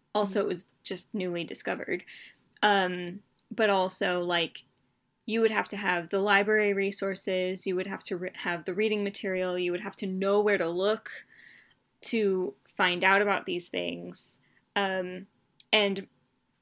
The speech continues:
Speaker 1: you know, there will be a lot of, like, international, you know, historical references being made in the show.
Speaker 2: Mm-hmm.
Speaker 1: And it's like, not everybody would have even, like,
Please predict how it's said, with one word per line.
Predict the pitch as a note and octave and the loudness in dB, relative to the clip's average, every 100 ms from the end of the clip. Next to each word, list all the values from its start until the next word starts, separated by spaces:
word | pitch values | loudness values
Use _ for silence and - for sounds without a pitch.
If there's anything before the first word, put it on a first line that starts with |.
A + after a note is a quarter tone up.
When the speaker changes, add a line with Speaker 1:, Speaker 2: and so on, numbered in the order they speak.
| _ | _
Speaker 1:
you | A3 | 0
know, | F#3+ F3+ - | 2 0 -2
there | G3 A#3 | 4 6
will | B3 | 6
be | A3 | 4
a | A#3 | 2
lot | G#3+ G#3 | 2 0
of, | F#3+ | 0
like, | F#3+ - _ | -2 -2 _
international, | - A3+ - - G3 F3 G3 - A#3+ A#3+ A#3+ B3 - _ _ _ _ _ | -2 0 -2 -4 -2 -2 -2 -2 -2 -2 -2 -4 -6 _ _ _ _ _
you | A3 | 0
know, | A#3 A3+ | 2 2
historical | A3 B3+ - A3+ A3+ A#3 A3 | 2 0 0 2 2 4 4
references | G#3+ G#3 - B3 A#3+ B3 A#3+ A3+ | 4 2 0 -2 0 0 -2 -2
being | A3 G#3+ G#3 | -2 -2 -2
made | F3+ F#3+ A3 | -2 -2 0
in | A#3 | -2
the | A3 | -2
show. | A3 - G#3 A#3 C4 C4+ _ _ G#3 | -6 -4 -2 0 -2 -4 _ _ -12
Speaker 2:
Mm-hmm. | G#3 A3 - - | -10 -10 -10 -4
Speaker 1:
And | G3+ | -2
it's | G3 - | -2 -2
like, | G3 F#3+ F3+ - _ _ - | 0 0 -2 -12 _ _ -2
not | A3 A#3+ | 2 4
everybody | A#3 G#3+ G#3 F#3+ F3+ E3+ E3 - _ - | 6 4 4 4 2 2 -2 -8 _ -14
would | - G3 G3+ | -10 -2 -2
have | G3+ F#3+ | -2 -4
even, | F#3 F3+ F3+ F3 F3 | -4 -4 -6 -6 -6
like, | D#3 D#3+ - - | -8 -8 -12 -18